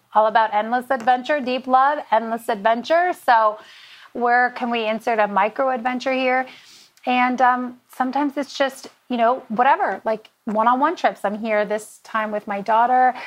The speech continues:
Uh, in January, my oldest and I, we went to Winter Park and we were skiing for the week, and it was amazing. And so that opportunity, just, like, the space was there, and it was just like, "I'm going." So at the last minute,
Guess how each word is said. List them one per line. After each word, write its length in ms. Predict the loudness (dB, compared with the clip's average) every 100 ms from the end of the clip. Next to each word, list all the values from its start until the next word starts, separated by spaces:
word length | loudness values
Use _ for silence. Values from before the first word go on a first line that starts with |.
| -16 -2
Uh, 180 | 0 2
in 180 | 0 -2
January, 760 | -2 -2 0 0 2 2 0 -8 _ _ _ _ _ -16 -6
my 200 | -4 0
oldest 380 | 0 -2 -4 0
and 80 |
I, 140 | 2 2
we 140 | -2
went 240 | -4 -4 -8 -8
to 160 | -6 -2
Winter 260 | 0 0
Park 300 | 2 0 0
and 100 | -2
we 100 | -2
were 100 | -4
skiing 320 | -4 -4 -4 -2
for 140 | -2
the 100 | -2
week, 220 | -4 -2
and 120 | 0
it 100 | 0
was 160 | -2 -2
amazing. 760 | -2 -2 -4 -2 0 -2 -2 -6
And 160 | -6
so 180 | 0 2
that 240 | 2 0 0
opportunity, 760 | -2 -2 -12 -8 -6 -6 -6
just, 320 | -8 -10 0
like, 220 | 0 0 -8
the 60 |
space 400 | -8 -4 -6 -4
was 160 | -6 0
there, 300 | 0 0 0
and 140 | -2 -4
it 60 |
was 140 | -8 -8
just 180 | 0
like, 180 | 0 0 _ 0
"I'm 200 | 0 2
going." 400 | 0 0 -4 -6 -16 -20 -20 -20 -20 _
So 420 | 0 2 2 2
at 140 | 0
the 80 | 2
last 320 | 2 2 -2
minute, 360 | -2 -2 -2